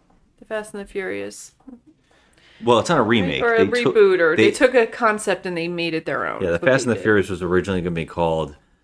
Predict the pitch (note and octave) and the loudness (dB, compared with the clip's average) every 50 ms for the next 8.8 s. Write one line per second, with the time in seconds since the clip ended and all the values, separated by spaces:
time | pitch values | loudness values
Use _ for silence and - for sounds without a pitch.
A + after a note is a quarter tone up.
0 | _ _ _ E2 E2+ F2+ G2 F2+ F#2+ F#2+ - - F2+ D#2 C2+ A#1+ A#1 A#1 - - | _ _ _ -12 0 2 4 4 4 4 2 -4 -4 -6 -6 -8 -10 -10 -10 -10
1 | - - - - _ _ - - - - - - - - - G2+ G2+ - A2 G2 | -10 -10 -12 -16 _ _ -20 -20 -18 -18 -18 -20 -18 -4 -2 -2 0 0 -2 -4
2 | F2 - G#2 G2+ G2+ G2+ F#2+ F#2+ G2+ G2 G2+ G#2 G#2+ A2 G#2 F#2+ - - - F2 | -2 0 2 2 2 2 0 0 0 2 6 6 8 8 6 6 2 -2 -2 -2
3 | E2 D#2+ D2+ C#2+ C#2 C2+ C2+ C2 B1+ - - C#2 C#2 - _ _ _ _ _ _ | -2 -2 -2 -4 -4 -6 -6 -8 -10 -12 -14 -16 -16 -18 _ _ _ _ _ _
4 | _ _ _ _ _ _ _ _ - F#2+ F#2+ F#2 F#2 F#2+ F#2 F#2 G2 F#2+ F#2+ F#2 | _ _ _ _ _ _ _ _ -4 -2 -2 -2 -2 -2 0 0 0 2 2 2
5 | G2 F#2+ F#2+ F#2+ F#2+ B2 C3 D#3 F#3 F3+ D#3 D3+ D#3+ C#3+ - D3+ C#3 A2 - - | 2 0 0 -2 -2 -2 0 0 0 0 0 -2 -4 -6 -4 -4 -4 -4 -2 -4
6 | G2+ G#2 G#2 - F#2 - - F#2 E2+ D2+ C#2+ C#2 - - - - E2+ E2+ F2+ F2 | -4 -4 -4 -8 -12 -10 -8 -6 -6 -6 -8 -10 -14 -18 -14 -12 -8 -6 -6 -6
7 | E2+ D#2+ D2 - D#2+ - - - F2 F2 F2+ F#2 F2+ - E2+ E2+ D#2+ D2 D2 D2 | -6 -8 -8 -8 -10 -8 -6 -6 -4 -2 -4 -4 -4 -6 -8 -8 -8 -10 -10 -8
8 | D2+ D#2 D#2 D#2 D#2 D#2+ D#2+ - - F2 F2+ E2+ D2+ C#2+ C#2+ | -8 -8 -8 -8 -8 -10 -14 -10 -8 -8 -6 -6 -8 -12 -16